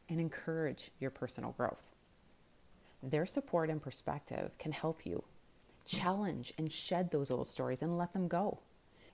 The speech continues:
Engaging in open and honest conversations with trusted friends or even just seeking professional guidance can help and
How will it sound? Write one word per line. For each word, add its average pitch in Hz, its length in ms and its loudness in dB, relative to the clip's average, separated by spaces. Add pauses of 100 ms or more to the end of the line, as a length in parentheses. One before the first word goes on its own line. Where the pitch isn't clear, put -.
Engaging 226 920 6 (680)
in 139 160 0 (100)
open 220 380 4
and 202 120 2
honest 175 300 0
conversations 139 920 0
with 135 140 -4
trusted - 380 -2 (140)
friends 196 580 4
or 175 200 6
even 240 240 4
just - 480 0
seeking 185 520 2
professional 156 580 0
guidance 147 500 0
can 143 180 -2
help - 340 -4 (920)
and 160 120 2